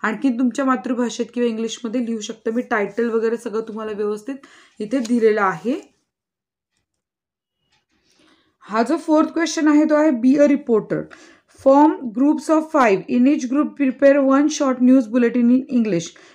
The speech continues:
आपल्याला एक शॉर्ट बुलेटिन तयार करायचं, ते पण इंग्लिशमध्ये. "Your news bulletin should have at least four news items about four five line each, each." आपल्या प्रत्येक न्यूजमध्ये four five line तरी पाहिजे each. "Choose one news anchor. The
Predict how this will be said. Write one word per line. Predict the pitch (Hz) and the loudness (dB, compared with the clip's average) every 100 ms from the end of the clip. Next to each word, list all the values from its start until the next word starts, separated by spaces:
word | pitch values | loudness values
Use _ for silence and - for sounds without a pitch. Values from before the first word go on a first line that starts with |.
| _ | _
आपल्याला | 208 269 285 | 2 4 6
एक | 302 | 4
शॉर्ट | 302 - 294 277 247 | 0 -2 2 2 2
बुलेटिन | 226 269 262 277 277 | 2 2 2 2 2
तयार | 247 | 0
करायचं, | 233 240 214 220 | 0 -2 -2 -2
ते | 233 | -2
पण | 240 277 | 0 2
इंग्लिशमध्ये. | 240 240 240 226 196 247 233 | 2 0 -2 -4 -2 0 4
"Your | 269 | 6
news | 262 285 370 | 6 6 4
bulletin | 262 311 302 302 | 4 0 2 0
should | 294 302 285 | 0 -2 0
have | 269 247 | 0 0
at | 240 240 | -2 -2
least | 254 - | -6 -4
four | 269 277 254 254 | -2 0 4 4
news | 254 | 4
items | 240 208 220 226 233 | 2 -2 -4 -4 -6
about | 214 185 214 233 - - - _ _ | -8 -2 -2 -4 -12 -20 -20 _ _
four | 277 | 2
five | 302 311 294 | 4 4 4
line | 277 262 | 4 2
each, | 262 247 233 - | 2 0 -2 -8
each." | 240 - - - - _ | -8 -8 -16 -20 -20 _
आपल्या | - 262 277 | 0 2 4
प्रत्येक | 285 - 320 | 2 0 0
न्यूजमध्ये | 294 311 294 311 320 | 4 4 4 2 0
four | 302 302 | 2 0
five | 285 302 | 2 0
line | 285 269 262 | 4 4 4
तरी | 285 | 0
पाहिजे | 262 240 208 196 196 | 2 2 2 -2 -4
each. | 233 - - - _ 285 | -6 -10 -20 -20 _ 2
"Choose | 320 294 294 | 2 4 4
one | 302 320 | 4 2
news | 320 311 - 226 | 0 0 -2 0
anchor. | 233 233 247 226 | 0 2 2 2
The | 208 | -2